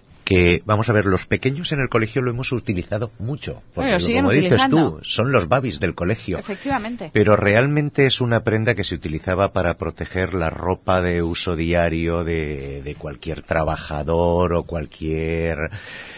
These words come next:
Speaker 1: cualquier persona, sobre todo hombres, eh, a la hora de, de realizar sus labores. Eh, realmente es una prenda muy efectiva y muy utilizada en todo el siglo diecinueve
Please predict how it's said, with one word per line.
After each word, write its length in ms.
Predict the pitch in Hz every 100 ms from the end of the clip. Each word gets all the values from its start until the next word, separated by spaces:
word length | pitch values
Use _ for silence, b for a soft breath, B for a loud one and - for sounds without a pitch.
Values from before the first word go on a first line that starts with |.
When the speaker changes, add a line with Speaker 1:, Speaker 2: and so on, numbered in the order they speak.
| B B -
Speaker 1:
cualquier 420 | 90 82 87 80
persona, 520 | - 78 - 90 92
sobre 280 | - 117 98
todo 240 | 101 127 98
hombres, 640 | 78 69 69 - - - _ _ _ _
eh, 920 | 95 87 82 80 80 80 82 80 78 - B B B B
a 80 | 101
la 120 | 92
hora 120 | 90
de, 680 | 85 82 78 76 76 73 71
de 160 | 85 92
realizar 400 | 87 82 78 85
sus 160 | 69
labores. 380 | 69 64 62 - B B B B B B -
Eh, 340 | 90 87 87
realmente 380 | 78 104 143 139
es 80 | -
una 160 | 95
prenda 420 | - 87 87 85 87
muy 240 | 85 90
efectiva 840 | 90 92 - 92 90 95 95 95
y 100 | 95
muy 240 | 85 85 92
utilizada 640 | 90 95 82 - 92 90
en 140 | 82 78
todo 260 | 98 98
el 140 | 92 80
siglo 340 | 92 80 82
diecinueve 800 | 80 78 80 76 80 80 73